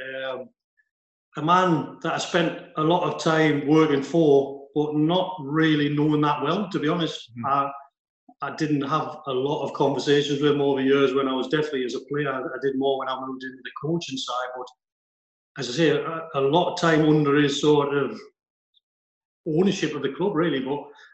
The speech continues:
Speaker 1: not that many in-depth conversations. So I'm really looking forward tonight to, to hearing what he's got to say.
Speaker 2: I suppose there was that respect there at the time, and, and even more so looking back, you know, in football, things can be a bit rocky, can't they? The waters can be choppy at times, but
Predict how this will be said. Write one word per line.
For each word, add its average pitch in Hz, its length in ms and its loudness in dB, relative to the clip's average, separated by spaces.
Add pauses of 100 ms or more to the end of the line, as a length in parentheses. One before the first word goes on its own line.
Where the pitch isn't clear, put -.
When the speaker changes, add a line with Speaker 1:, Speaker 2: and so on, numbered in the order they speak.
(220)
Speaker 1:
not 156 380 0
that 151 180 0
many 143 200 0
in-depth 135 320 -2
conversations. 139 760 -2
So 127 120 -6
I'm 127 80 -6
really 151 240 2
looking 151 220 0
forward 151 300 0
tonight 135 320 -4
to, 127 220 -6
to 127 140 -8
hearing 135 240 -2
what - 100 -16
he's - 100 -14
got 143 160 -12
to - 40 -14 (120)
say. 156 80 -8 (600)
Speaker 2:
I 175 40 -4
suppose 214 420 4
there 175 80 -4
was 170 300 0
that 147 200 0
respect 175 480 -4
there 165 240 0
at 123 100 -10
the 117 60 -14
time, 120 380 -4
and, 123 200 -8
and 147 100 -4
even 156 200 -2
more 151 220 -2
so 143 220 0
looking 135 280 -2
back, 127 240 -2
you 135 80 -4
know, 135 120 -2
in 131 100 -4
football, 139 520 -2
things 139 260 -6
can 131 140 -8
be 131 140 0
a 127 60 2
bit 135 220 -2
rocky, 135 340 -4
can't 127 260 -4
they? 123 80 -8
The 120 80 -8
waters 120 320 -6
can 123 160 -8
be 117 80 -8
choppy 120 380 -8
at - 160 -14
times, 110 340 -6
but 127 120 -8